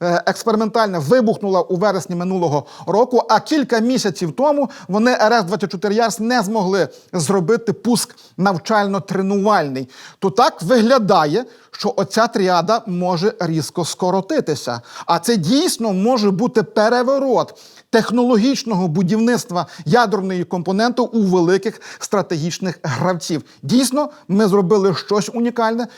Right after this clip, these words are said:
щось неповторне, щось феноменальне. Буквально кілька слів,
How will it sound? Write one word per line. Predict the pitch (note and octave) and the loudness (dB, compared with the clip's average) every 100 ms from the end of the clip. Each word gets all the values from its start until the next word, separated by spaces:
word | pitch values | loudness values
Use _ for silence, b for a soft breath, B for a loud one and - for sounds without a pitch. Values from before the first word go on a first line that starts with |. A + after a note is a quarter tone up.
| B | B
щось | - - F#3 G3+ A3 | -8 -4 0 0 -2
неповторне, | A3 A3+ G#3+ A3 A3+ - B | -2 -2 -2 -2 -2 -6 B
щось | - - G#3 | -16 -2 -2
феноменальне. | - G#3 G#3 A3+ A3 D#3+ C3+ b b | 0 -2 0 0 0 0 -2 b b
Буквально | E3 F3+ B3+ D4 C4 | -6 2 2 2 -2
кілька | A#3 G#3+ | -4 -4
слів, | E3+ G#3+ | -4 -6